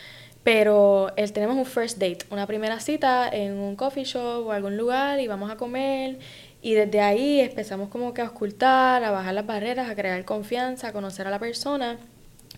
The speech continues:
Y realmente, eh, quizás por las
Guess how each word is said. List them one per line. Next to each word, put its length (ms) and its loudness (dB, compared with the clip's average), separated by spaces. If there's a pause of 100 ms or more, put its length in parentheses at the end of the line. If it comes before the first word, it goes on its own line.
(300)
Y 140 4
realmente, 580 4 (320)
eh, 500 2 (200)
quizás 240 0
por 140 6
las 120 4